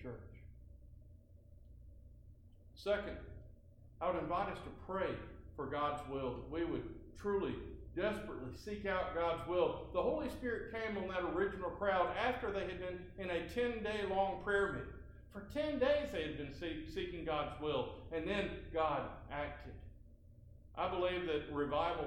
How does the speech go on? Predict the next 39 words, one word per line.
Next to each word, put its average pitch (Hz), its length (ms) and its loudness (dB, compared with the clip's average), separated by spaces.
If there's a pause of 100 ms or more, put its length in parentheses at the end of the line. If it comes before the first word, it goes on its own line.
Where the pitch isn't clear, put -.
for 160 180 2
us 165 180 6 (520)
also 175 680 -2 (100)
requires 147 580 0
that 165 320 -2
kind 160 220 -4
of 139 80 -6
attention 151 460 -6
to 127 60 -2
prayer, 156 440 0
that - 160 -6
we, 170 340 0 (220)
and 165 400 -4
not 226 260 2
just 214 240 -6
prayer 208 320 2
where 196 140 4
we're 180 260 0
giving 185 340 0
God 180 380 2
a 156 60 0
laundry 175 560 4
list 180 360 0
of - 140 -4
things 180 320 -2
we 170 60 -2
want 165 240 2
him 147 80 0
to 139 60 -2
do 175 260 2
for 147 180 2
us. 147 60 -2 (180)
That's 277 260 0
putting 233 240 4
us 240 140 4 (100)
back 196 240 -4
in 208 100 -4
control 202 440 0
again. - 140 -4